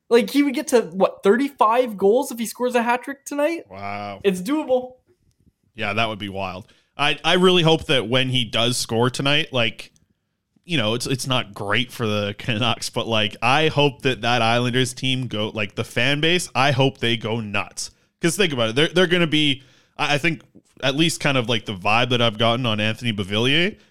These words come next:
Speaker 2: is that, like, everybody, like, a lot of people in that Islanders fan base really liked him. Uh, they, 'cause I think he had some really good, like, moments in the playoffs for them. And he was, you know, a, a solid player that I think was very well liked in that organization from the fan base. So I think they're gonna give him a nice little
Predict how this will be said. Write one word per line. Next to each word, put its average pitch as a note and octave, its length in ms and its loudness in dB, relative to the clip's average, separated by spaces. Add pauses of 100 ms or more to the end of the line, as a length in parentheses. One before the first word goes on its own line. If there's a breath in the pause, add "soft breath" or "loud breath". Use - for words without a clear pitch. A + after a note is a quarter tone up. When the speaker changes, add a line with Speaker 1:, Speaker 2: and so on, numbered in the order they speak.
(100 soft breath)
Speaker 2:
is C#3 140 -2
that, D3+ 140 2
like, C3 320 0
everybody, C#3+ 760 2
like, A#2+ 160 2
a C3+ 60 4
lot D3 260 4
of D3+ 60 0
people C3 320 0
in B2+ 60 0
that A#2 140 2
Islanders A2+ 360 2
fan A2+ 240 -2
base C3 240 0
really A2 320 -2
liked A2 280 -2
him. D#3 200 0 (100)
Uh, G#2+ 220 0
they, G#2+ 240 -2
'cause A2+ 360 -6
I A2 100 -2
think C3+ 160 -4
he B2+ 80 -2
had A2+ 100 -4
some A2 120 -10
really A2+ 160 -4
good, G#2+ 200 -8
like, A2 160 -6
moments A2 380 -6
in A#2 80 -8
the G#2 60 -8
playoffs A2 440 0
for D3 100 -8
them. D#3+ 220 -2 (380 soft breath)
And B2 80 -2
he B2+ 60 0
was, A2+ 260 -4 (140)
you B2 100 -4
know, G2 120 -6 (140)
a, B2 240 -2
a G#2 40 -4
solid B2 480 0
player A#2+ 260 0
that A#2+ 180 -4 (160)
I A2 120 -6
think A2+ 180 -6
was G#2 140 -8
very A2 260 -4
well G#2 260 -2
liked G#2 460 -4
in B2 140 -2
that C3+ 160 0
organization C3+ 580 -2
from B2+ 140 -6
the A#2 40 -6
fan C3+ 240 0
base. F3 200 0
So B2+ 100 -2
I - 20 4
think D#3 140 4
they're D3 100 2
gonna C#3+ 140 2
give B2 140 0
him A#2+ 80 -4
a A2+ 40 -4
nice A2 300 -4
little A2 300 -4